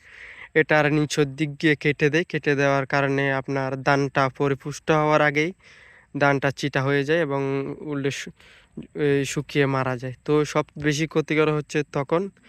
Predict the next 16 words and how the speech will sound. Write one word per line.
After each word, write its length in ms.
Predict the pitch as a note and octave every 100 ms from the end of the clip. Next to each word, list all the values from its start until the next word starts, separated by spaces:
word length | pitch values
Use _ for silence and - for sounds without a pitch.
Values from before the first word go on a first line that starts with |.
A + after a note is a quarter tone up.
| - - _
এর 200 | D#3 E3
আগে 400 | D#3+ D3 D3+ D3+
যখন 420 | C#3 C#3+ D#3 D3
গাছের 340 | C#3+ C#3+ - D3
বয়স 240 | C#3+ C#3
বিশ 260 | C3 C#3 -
থেকে 160 | D#3 C#3+
পঁচিশ 380 | - C#3+ - C#3+
দিন, 200 | F3 F3
তখন 360 | D#3+ C#3+ D3
একবার 300 | D3+ C3+ C#3+
আসে, 240 | C3+ C3 F3+ - - - _ -
তখন 320 | C#3 D3 D#3+
কিন্তু 260 | E3 D#3 D#3
তেমন 380 | D#3 D3 D3
ক্ষতি 480 | C#3+ D3 - D3 C#3+